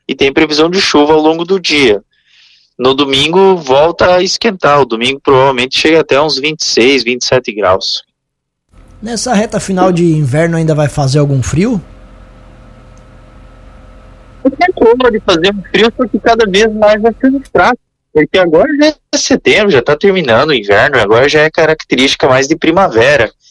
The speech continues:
Speaker 1: Então eu acredito, assim, que frio, assim, cada vez mais vai ficando fraco, me-, com menos espaço de tempo. Ali na, na segunda quinzena ainda vai ter uma massa de ar frio, assim, mas não é frio, assim,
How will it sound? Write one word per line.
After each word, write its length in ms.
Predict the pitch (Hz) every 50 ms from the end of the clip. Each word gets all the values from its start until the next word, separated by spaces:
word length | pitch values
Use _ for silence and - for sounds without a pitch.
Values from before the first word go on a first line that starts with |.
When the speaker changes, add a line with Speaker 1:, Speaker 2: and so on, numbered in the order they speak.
| _ _ _ _ _ _ _ _
Speaker 1:
Então 600 | - 127 117 - 123 - - 139 139 151 170 175
eu 120 | 180 185 180
acredito, 560 | 190 190 - 196 190 - 165 185 196 196 196
assim, 420 | 185 180 - - 170 170 190 202
que 560 | 196 - - 220 220 208 208 202 196 185 180 170
frio, 540 | - - - - 170 151 170 208 254 240
assim, 320 | 226 - - - 208 214 220
cada 240 | - 226 220 208 175
vez 260 | - - 220 - 226
mais 240 | 233 220 220 220 214
vai 80 | 214
ficando 320 | - - - 208 196 190 180
fraco, 760 | - - - 147 147 156 180 196 196 - - 208 202 190 - _ _ _ _ _ _ -
me-, 560 | 143 147 151 165 180 196 214 220 208 - 170 -
com 220 | - 180 175 170
menos 640 | 165 165 160 160 160 165 180 202 220 226 214 180 -
espaço 420 | - - - 180 185 180 - -
de 120 | - 165 156
tempo. 680 | - - 131 143 170 185 196 190 - 202 190 185 - _ _ _ _ _ _ _ _ _ - -
Ali 320 | - 135 139 139 139 170 190
na, 480 | 196 202 190 185 175 156 147 135 117 - -
na 200 | 135 139 160 156
segunda 400 | - - 160 139 165 185 202 196
quinzena 420 | 196 - 175 147 156 170 185 196
ainda 180 | 208 214 220 214
vai 360 | 175 143 147 170 196 196 180
ter 120 | - 175 170
uma 140 | 165 160
massa 320 | 151 156 165 170 165 175 160
de 80 | 160
ar 100 | 170 156
frio, 240 | - - - 170 185
assim, 200 | 185 185 - 190
mas 180 | 190 208 220 233
não 180 | 262 269 277
é 140 | 269 269 262
frio, 280 | - - - 202 208 202
assim, 440 | 185 - - 185 180 175 175 165